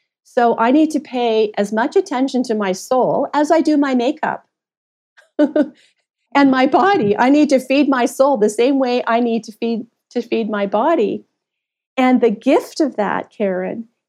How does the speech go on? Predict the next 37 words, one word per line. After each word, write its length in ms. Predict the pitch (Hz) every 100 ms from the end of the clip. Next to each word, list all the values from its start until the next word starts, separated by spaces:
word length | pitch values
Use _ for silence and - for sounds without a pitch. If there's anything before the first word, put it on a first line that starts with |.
| _
is 220 | 262 233
living 680 | 240 247 285 330 339 330 311 -
in 160 | 233
the 140 | 214 214
zone 600 | 180 226 233 247 277 277 -
of 220 | 220 196
miracles, 760 | 214 208 220 233 247 214 208
because 600 | - 220 208 220 208 208 208
when 160 | 226 220
I 200 | 247 330
connect 520 | - 370 311 294 -
myself, 520 | 285 233 - 196 180
and 100 | 202
I'm 140 | 208 320
not 240 | 359 330
unique 380 | 285 269 269 220
as 120 | 208 -
anyone 400 | 262 330 339 330
out 260 | 339 339
there, 220 | 208 180
all 100 | 190
the 120 | 226 240
nine 260 | 233 254
billion 300 | 262 269 269
people 400 | 262 269 269 214
who 100 | 226
are 240 | 214 208 208 _ _ _ -
on 160 | 220 254
the 60 |
planet 380 | 247 262 254 247
who 120 | 247
have 220 | 247 240 240
a 40 |
soul, 500 | 233 - 302 220 190 _ _ -
when 140 | 233
you 200 | 247 254
align 760 | 226 220 220 285 285 214 190